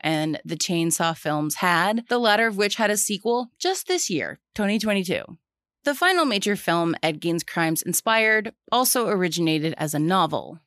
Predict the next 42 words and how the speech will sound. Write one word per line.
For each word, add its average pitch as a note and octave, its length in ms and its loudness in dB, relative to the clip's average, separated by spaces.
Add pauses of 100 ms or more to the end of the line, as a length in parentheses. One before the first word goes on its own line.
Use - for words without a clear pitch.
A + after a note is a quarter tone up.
Author G#3+ 320 4
Thomas F3+ 400 0
Harris G#3 540 4
used A3+ 240 -2
the A#3+ 100 4
idea G3 340 2
of F3+ 140 0
a F#3 60 2
woman's E3+ 420 2
skin B3+ 300 2
suit F3 440 0
in G3+ 120 0
his A3 180 -2
novel E3 320 2
The E3 140 -2
Silence D#3 420 0
of D3 80 -4
the D#3 100 -2
Lambs F#3+ 640 2
as G#3+ 220 4
the A#3+ 100 2
motive A#3 480 2 (100)
for C4+ 200 -2
serial F#3 400 2
killer E3+ 320 -2
Buffalo D#3 500 -4
Bill F#3+ 560 2
in A3 140 0
the A#3 100 2
second A#3 460 2
book F#3+ 200 0
in G3 140 0
his G3 160 0
series E3 400 0
detailing D#3+ 720 -2
the F#3+ 100 0
shenanigans D#3 720 0
of F3 260 -6
one D#3 300 -2
Doctor D#3 380 -4
Hannibal C3+ 420 -10
Lecter. E3 640 -2